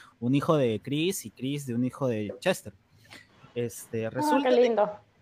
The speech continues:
Speaker 1: A ver, vamos con los hechos. Este, Chris Cornell, este, y su esposa Vicky Cornell formaban parte de una fundaci-, fundación que se dedicaba a proteger a las vigni-,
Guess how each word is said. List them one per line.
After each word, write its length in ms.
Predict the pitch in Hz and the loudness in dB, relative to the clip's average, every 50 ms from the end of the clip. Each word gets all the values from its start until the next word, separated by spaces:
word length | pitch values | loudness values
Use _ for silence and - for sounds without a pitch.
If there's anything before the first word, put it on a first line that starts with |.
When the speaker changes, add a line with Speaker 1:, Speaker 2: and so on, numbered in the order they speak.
| _ - - - - _ _ _ _ _ _ _ _ _ _ _ _ _ _ _ _ _ _ _ - | _ -20 -20 -20 -20 _ _ _ _ _ _ _ _ _ _ _ _ _ _ _ _ _ _ _ 4
Speaker 1:
A 100 | 139 135 | 6 6
ver, 120 | 135 131 | 8 8
vamos 220 | 139 160 202 202 | 6 4 4 2
con 140 | - 202 175 | 2 2 2
los 180 | 156 143 - - | 2 0 -2 -4
hechos. 340 | 139 135 - - 113 - - | -6 -6 -6 -10 -10 -10 -8
Este, 800 | - 135 - - - - - 135 127 123 123 123 120 123 123 - - - - - - - _ _ _ | -6 -6 -6 -6 -6 -6 -6 -4 -2 -2 -2 -2 -2 -4 -6 -8 -10 -18 -20 -20 -20 -20 _ _ _
Chris 440 | - 202 208 208 220 254 - - - | 0 2 2 2 0 -4 -8 -12 -14
Cornell, 720 | - - 170 151 151 156 156 151 147 156 170 233 262 - - | -2 2 4 4 4 2 0 -2 -2 -2 -2 -4 -6 -8 -8
este, 720 | - 123 117 117 - - - - - 117 113 110 110 113 - - | -4 -4 -2 -2 -4 -8 -12 -8 -4 -4 -2 -2 -2 -4 -4 -4
y 100 | 139 127 | -6 -6
su 140 | - - 123 | -4 -4 -4
esposa 560 | 110 - - _ - 180 170 165 - 185 160 | -4 -4 -4 _ 4 6 6 6 4 2 0
Vicky 300 | 135 131 131 127 147 139 | 0 0 -4 -4 -6 -2
Cornell 500 | - 160 160 151 143 135 131 135 156 196 - - - | 2 4 4 4 4 4 2 0 -2 -4 -8 -14 -20
formaban 540 | - - - 120 113 123 135 147 156 156 156 147 | -6 -2 0 2 4 6 8 8 8 6 6 4
parte 300 | - 165 160 160 - 156 | 4 4 4 4 2 0
de 80 | 143 147 | 0 0
una 140 | 160 165 | 0 -2
fundaci-, 500 | - - 165 143 131 123 110 - - - - | -2 0 -2 -2 0 0 -2 -4 -6 -10 -10
fundación 540 | - - 147 139 131 123 123 - - 160 160 | -4 0 2 4 4 4 2 0 0 0 0
que 100 | 160 190 | 0 -2
se 140 | 175 - 196 | -2 -2 0
dedicaba 680 | 175 151 127 117 113 110 - - 165 156 135 127 135 156 - | 0 0 -2 -2 -6 -10 -4 0 2 2 2 2 0 -4 -6
a 100 | - 135 - | -8 -10 -10
proteger 400 | - 123 117 - 113 - 151 151 | -8 -8 -8 -8 -8 -4 -2 -2
a 60 | 160 | 0
las 160 | 156 143 131 135 | 0 0 0 0
vigni-, 340 | 151 151 160 160 165 175 | 0 0 0 -2 -2 -4